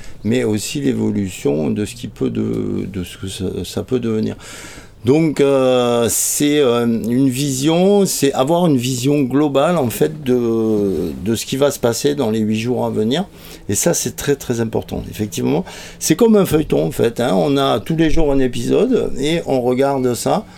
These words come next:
en disant, « Bah, tiens, euh, c'était pas prévu, hein. » L'héroïne a fait un petit, ou je dirais le héros, puisque la météo, c'est, euh, conditionné en France, euh,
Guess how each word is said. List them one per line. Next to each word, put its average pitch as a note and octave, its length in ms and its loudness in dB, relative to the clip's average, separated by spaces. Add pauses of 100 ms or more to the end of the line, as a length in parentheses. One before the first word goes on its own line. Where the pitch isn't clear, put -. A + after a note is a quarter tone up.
(120)
en A#2 120 -2
disant, « A#2+ 280 0
Bah, B2 140 2
tiens, C3+ 240 -2
euh, A#2+ 480 0 (640)
c'était G2 280 -6
pas A2 140 0
prévu, A2 440 -4 (160)
hein. » D3 220 -6
L'héroïne A2+ 560 -2
a - 80 -4
fait - 240 -6
un - 100 -2
petit, - 380 -4 (240)
ou D#3+ 260 2
je A#2 160 0
dirais B2+ 300 2
le C3+ 180 4
héros, D3+ 300 2 (480)
puisque A#2 340 -4 (540)
la A2 120 -2
météo, C#3 640 2
c'est, C3 340 0
euh, A2+ 380 4
conditionné C3 920 0
en A2 160 0
France, B2+ 380 -4
euh, G#2+ 720 -2